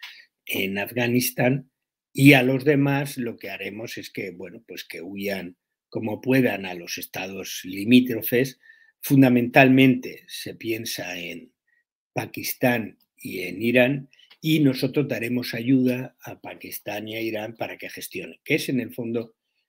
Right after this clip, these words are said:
el, el modelo que hemos utilizado también con estados africanos en relación con flujos de refugiados provenientes de crisis.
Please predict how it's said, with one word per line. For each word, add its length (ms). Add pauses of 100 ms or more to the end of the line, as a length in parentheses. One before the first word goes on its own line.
(160)
el, 400
el 140
modelo 560
que 460
hemos 300
utilizado 840 (600)
también 460
con 440
estados 500
africanos 920
en 200
relación 640
con 480
flujos 460
de 120
refugiados 720
provenientes 680
de 100
crisis. 520